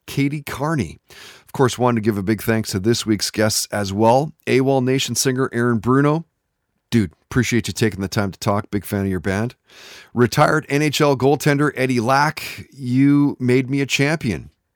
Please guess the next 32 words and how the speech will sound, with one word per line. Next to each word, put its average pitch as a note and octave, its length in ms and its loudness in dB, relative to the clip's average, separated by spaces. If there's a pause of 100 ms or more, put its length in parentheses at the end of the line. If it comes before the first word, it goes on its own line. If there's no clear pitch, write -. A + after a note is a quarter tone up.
(220)
among A#2 360 2
my B2+ 160 2
kids. C#3 560 0 (280)
Haven't A2 300 -2
talked C#3+ 320 2
to E3 100 -2
you. F#2+ 220 0
We're A2+ 300 -2 (220)
big D#3 220 2
fans A#2+ 520 2
in G2+ 80 -4
the G2 100 -4
house, A2 280 0
Hancock. G2 580 -6 (360)
So - 160 -4
thank A#2+ 300 -2
you G#2 60 -4
for G2 120 -6
being G#2 260 0
as E2+ 380 -6 (140)
cool C3+ 320 2
as G2 140 -2
you G2+ 100 0
are G2 80 0
as F2+ 140 -4
well. A2 280 0 (600)
And A#2 240 2
former D#3+ 520 2
Much C3 360 2
Music B2+ 280 0
V B2 200 0
J, B2+ 400 2